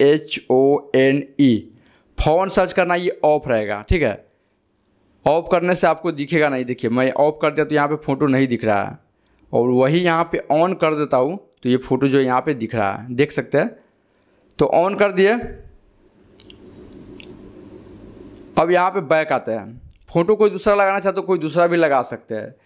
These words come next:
जैसे कि मैं अगर ये वाला फ़ोटो लगाना चाहूँ तो ये वाला भी लगा सकता हूँ। लग गया। अब बैक आना है,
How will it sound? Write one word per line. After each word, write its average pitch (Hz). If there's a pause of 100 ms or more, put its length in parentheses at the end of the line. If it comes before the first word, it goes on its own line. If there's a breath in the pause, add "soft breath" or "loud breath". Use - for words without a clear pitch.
(360)
जैसे 135
कि 160
मैं 170
अगर 170
ये 165
वाला 170
फ़ोटो 170
लगाना 160
चाहूँ 160
तो 147
ये 151
वाला 151
भी 151
लगा 131
सकता 113
हूँ। 104 (240)
लग 151
गया। 160 (480 soft breath)
अब 143
बैक 180
आना 185
है, 214